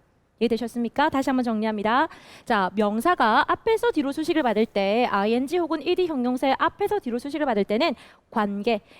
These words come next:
이 명사가 능동적으로 하는 거면 아이엔지, 수동적으로 당하는 거면 이디를 고르시고요. 그다음에 명사가 뒤에서 앞으로 수식을 받을 때는 목적어의 유무를 따져서 그래서 답을 고르셔야 돼요.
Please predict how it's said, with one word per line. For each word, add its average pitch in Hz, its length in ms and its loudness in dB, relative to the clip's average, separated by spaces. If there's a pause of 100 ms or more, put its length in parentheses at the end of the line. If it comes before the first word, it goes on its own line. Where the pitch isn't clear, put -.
이 339 160 2
명사가 285 600 2
능동적으로 349 680 0
하는 494 260 -2
거면 440 340 0
아이엔지, 208 540 0
수동적으로 392 600 -4
당하는 226 520 -2
거면 254 260 0
이디를 330 340 0
고르시고요. 214 640 -2 (320)
그다음에 277 400 2
명사가 294 760 2
뒤에서 311 400 0
앞으로 392 240 -2
수식을 427 320 -2
받을 233 220 2
때는 240 300 0 (260)
목적어의 427 680 2
유무를 233 340 0
따져서 359 1080 0
그래서 320 320 2
답을 240 300 -4
고르셔야 214 400 -4
돼요. 185 180 -10